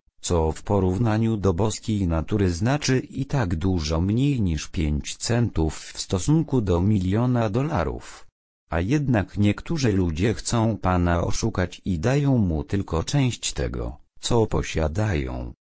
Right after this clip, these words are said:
Zaprawdę, nie są godni takiego majątku. Werset piętnasty:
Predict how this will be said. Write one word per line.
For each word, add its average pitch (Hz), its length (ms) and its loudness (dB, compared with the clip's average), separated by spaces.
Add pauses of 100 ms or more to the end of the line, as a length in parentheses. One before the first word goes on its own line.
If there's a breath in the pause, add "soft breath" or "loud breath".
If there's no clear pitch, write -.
(220)
Zaprawdę, 78 840 0 (240)
nie 123 200 2
są 120 260 2
godni 120 520 2
takiego 80 560 -2
majątku. 82 880 0 (440)
Werset 98 540 -4
piętnasty: 92 880 -2